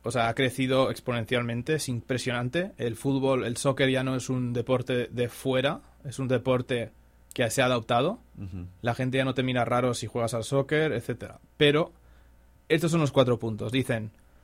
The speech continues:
Speaker 1: permitir a las T Vs grabar dentro de las charlas y conjuras de los equipos. Es decir, los huddles. Ese es el, el uno. El dos, dejar cámaras de T V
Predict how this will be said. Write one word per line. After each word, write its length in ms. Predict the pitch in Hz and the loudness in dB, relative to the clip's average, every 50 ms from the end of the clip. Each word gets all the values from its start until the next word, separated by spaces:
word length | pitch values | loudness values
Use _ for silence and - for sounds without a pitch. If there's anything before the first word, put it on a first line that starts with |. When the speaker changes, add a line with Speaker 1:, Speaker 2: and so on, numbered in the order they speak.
| - - - - - - - - - - - | -20 -20 -20 -20 -20 -20 -20 -20 -20 -2 4
Speaker 1:
permitir 520 | - 143 143 143 147 143 143 170 202 208 | 6 6 6 6 4 2 4 4 6 8
a 40 | 214 | 8
las 200 | 196 180 160 - | 8 8 6 6
T 120 | - 165 | 4 4
Vs 280 | 160 160 180 202 196 - | 6 6 4 4 2 0
grabar 480 | - 139 139 131 131 151 165 170 165 - - | 2 4 6 8 8 8 8 8 6 2 -4
dentro 500 | 139 135 127 156 165 180 170 190 185 190 | -8 0 2 4 4 4 6 6 6 6
de 80 | 180 170 | 8 6
las 220 | 151 131 - - | 6 6 4 2
charlas 500 | - 151 156 151 165 185 190 185 - - - | 2 4 4 4 4 4 4 2 0 -4 -4
y 120 | 131 135 | -4 -4
conjuras 680 | - - 131 127 - - 156 170 180 190 208 - - - _ | -2 -4 -4 -4 -2 0 2 4 4 2 2 0 -6 -10 _
de 120 | 131 135 | -2 0
los 180 | 123 117 107 - | 0 0 -2 -4
equipos. 580 | 110 - 131 120 - - - - - - - - _ _ _ _ _ _ - | -6 -6 -6 -6 -6 -12 -18 -18 -20 -20 -20 -20 _ _ _ _ _ _ -14
Es 100 | - 120 | -8 -4
decir, 220 | 123 120 - 135 127 | -4 -2 -2 0 0
los 200 | 123 113 - - | 0 0 0 0
huddles. 380 | 143 123 92 - - - - - | 0 0 0 -4 -10 -16 -12 -8
Ese 140 | - 127 139 | -6 -6 -4
es 100 | 120 135 | -4 -6
el, 140 | 104 123 - - | -8 -8 -4 -2
el 140 | 127 127 | -2 0
uno. 140 | 127 120 107 - - - - _ - - _ _ _ _ _ _ _ - | 0 -2 -4 -10 -18 -20 -20 _ -20 -20 _ _ _ _ _ _ _ -6
El 160 | - 131 139 160 | -2 0 4 6
dos, 320 | 190 185 190 - - - - - - _ _ _ _ _ _ _ _ _ _ _ _ _ _ - - - - | 6 6 6 4 -2 -10 -16 -20 -20 _ _ _ _ _ _ _ _ _ _ _ _ _ _ -20 -20 -20 -10
dejar 560 | - 131 135 143 139 - 175 185 139 131 - - - _ | -4 2 2 2 4 6 6 4 4 4 0 -4 -10 _
cámaras 460 | - 160 170 185 190 190 202 196 180 | 2 4 4 6 6 6 6 4 4
de 100 | 156 151 | 4 2
T 160 | 139 - 147 143 | 4 4 4 4
V 260 | 143 151 196 269 | 6 4 2 0